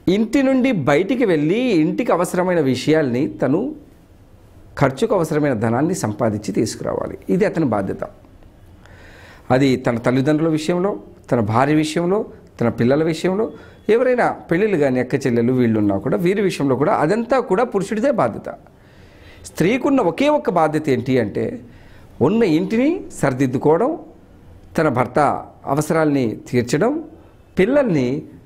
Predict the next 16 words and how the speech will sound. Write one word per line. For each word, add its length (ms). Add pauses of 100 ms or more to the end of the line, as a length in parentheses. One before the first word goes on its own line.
(340)
వారిని 460
ఒక 220
మంచి 300
రీతిలో 380
పెంచి 300
పోషించడం. 600 (600)
హౌస్ 440
వైఫ్ 260
కాదండి 440
ఇస్లామీ 380
సందేశం. 540 (640)
హౌస్ 260
వైఫ్ 220
అంటే 300
ఇంటికి 300
భార్య, 320